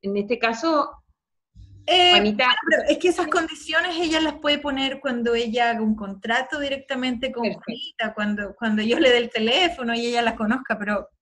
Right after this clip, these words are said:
Speaker 2: pero,
Speaker 1: Ah, claro, claro.
Speaker 2: pero to-,
Speaker 1: Te entendí, te entendí.
Speaker 2: aquí supongamos que ella ya habló con Juanita,
Speaker 1: Ah, claro.
Speaker 2: supongamos que ella, ella ya aprobó a Juanita, y ya, y sabemos
Speaker 1: Perfecto.
Speaker 2: que es juanita arroba gmail punto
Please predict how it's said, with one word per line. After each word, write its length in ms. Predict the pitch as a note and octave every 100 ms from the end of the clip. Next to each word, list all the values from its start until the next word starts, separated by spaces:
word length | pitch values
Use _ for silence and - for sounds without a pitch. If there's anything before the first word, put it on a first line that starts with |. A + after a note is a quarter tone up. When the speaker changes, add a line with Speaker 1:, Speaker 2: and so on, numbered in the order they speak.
| _
Speaker 2:
pero, 440 | A3+ G#3+ G#3+ G#3
Speaker 1:
Ah, 240 | G3+ G#3+ G#3+
claro, 240 | - G#3 F#3+
claro. 200 | E3+ - -
Speaker 2:
pero 220 | A#3 A3+
to-, 120 | B3
Speaker 1:
Te 80 | A3
entendí, 520 | G#3 A3 G#3+ C4+ E4
te 60 | D#4+
entendí. 260 | A#3+ G3+ A#3
Speaker 2:
aquí 200 | - F4
supongamos 560 | - F#4 E4+ D4+ D#4+ F4+
que 100 | E4+
ella 240 | D4+ C#4+ B3+
ya 140 | A#3
habló 260 | G#3+ B3 E4
con 160 | E4+ E4
Juanita, 640 | F4+ D#4+ D#4 - D4+ D#4+ - _ - - - -
Speaker 1:
Ah, 260 | A3 A3 A3+ -
claro. 160 | D3+ A3
Speaker 2:
supongamos 300 | B3+ B3+ -
que 120 | C4 B3+
ella, 440 | A3+ A#3+ A#3+ A#3+ - - _ -
ella 240 | C4 B3+
ya 320 | A#3+ B3 B3
aprobó 560 | B3 A#3 A3+ A#3 G4 - - -
a 80 |
Juanita, 540 | G#3+ A3 G3 G3 - _ _ -
y 140 | G#3+
ya, 200 | B3 -
y 100 | A#3+
sabemos 260 | A3 G3 A#3
Speaker 1:
Perfecto. 240 | A3 - B3
Speaker 2:
que 100 | B4+
es 60 | - _ -
juanita 680 | - C4 D4+ D4 D4 D4+ C#4+
arroba 520 | C4 A#3+ B3 A#3+ A#3+ A#3+
gmail 560 | A#3 A3+ A3+ A3+ A3
punto 260 | A3 G#3+